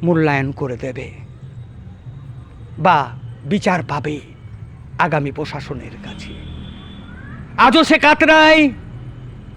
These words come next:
নতুন গ্রাম রামকৃষ্ণ শিক্ষা নিকেতনের ছাত্রছাত্রীরা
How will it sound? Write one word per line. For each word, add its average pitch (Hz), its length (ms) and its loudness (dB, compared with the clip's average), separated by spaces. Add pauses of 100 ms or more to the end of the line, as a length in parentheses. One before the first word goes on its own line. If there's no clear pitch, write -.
(240)
নতুন 302 360 6
গ্রাম 285 320 6
রামকৃষ্ণ 294 680 6
শিক্ষা 285 440 2
নিকেতনের 277 640 6
ছাত্রছাত্রীরা 277 1300 4